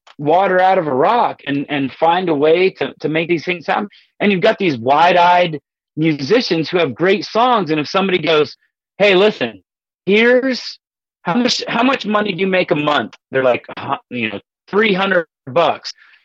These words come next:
Here's twenty thousand dollars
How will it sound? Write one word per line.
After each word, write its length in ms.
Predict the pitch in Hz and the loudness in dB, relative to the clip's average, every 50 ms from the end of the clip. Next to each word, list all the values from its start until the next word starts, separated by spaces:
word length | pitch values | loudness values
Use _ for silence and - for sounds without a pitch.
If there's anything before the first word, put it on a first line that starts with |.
| _ _ - | _ _ -8
Here's 400 | - - 262 285 302 277 - - | -2 0 2 2 2 0 0 -4
twenty 480 | - - - 190 220 240 262 277 269 | -8 -6 -2 0 2 2 4 2 2
thousand 460 | - 226 214 214 220 220 196 190 170 147 | 2 2 0 2 0 0 0 -2 0 2
dollars 760 | 165 175 185 185 156 123 104 92 87 104 123 - - - | 2 4 4 4 4 4 2 0 -4 -8 -12 -12 -16 -20